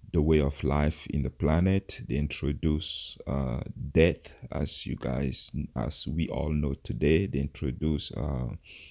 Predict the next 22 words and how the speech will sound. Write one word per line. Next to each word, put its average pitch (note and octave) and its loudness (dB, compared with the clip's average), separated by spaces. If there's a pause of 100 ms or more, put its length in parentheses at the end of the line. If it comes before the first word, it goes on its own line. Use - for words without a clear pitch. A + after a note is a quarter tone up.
(140)
the D2 0
reincarnation C#2+ -2
process. F#2 -2 (640)
Um, B1 -4
they C#2+ 0
introduce, D2+ 0
uh, A#1 -2 (1800)
the D2+ 2
amnesia, F#2 6 (300)
which C#2 -4
do - -6
not D2 2
allow C#2 0
people C#2+ 0 (100)
to D2 -4
remember C#2+ 0
who D#2+ -2
they D2 -2
truly C#2 -4
are. G2 0 (680)
They C#2 0
introduce, D2+ -2